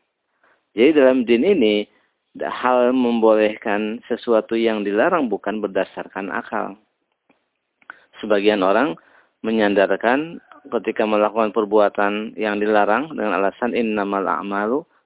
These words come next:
binniyat, amalan tergantung niatnya. Padahal tidak demikian. Yang dilarang oleh Allah Subhanahu wa taala tidak menjadi boleh kecuali dengan dalil khusus.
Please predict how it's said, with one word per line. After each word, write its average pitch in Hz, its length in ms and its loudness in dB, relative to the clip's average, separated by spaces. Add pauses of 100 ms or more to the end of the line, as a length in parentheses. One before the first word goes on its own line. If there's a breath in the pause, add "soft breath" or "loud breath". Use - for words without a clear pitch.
binniyat, 98 640 -4
amalan 95 480 -4
tergantung 107 640 -4 (160)
niatnya. 113 480 -4 (1040)
Padahal 104 240 2
tidak 127 240 4
demikian. 123 560 -2 (1040)
Yang 120 380 4
dilarang 165 340 4
oleh 131 160 4
Allah 120 240 2
Subhanahu 113 560 0
wa 104 80 4
taala 87 560 -2 (1600 soft breath)
tidak 127 320 6
menjadi 123 800 2
boleh 101 720 2
kecuali 123 960 4
dengan 104 640 -2
dalil 101 640 4
khusus. 95 560 -8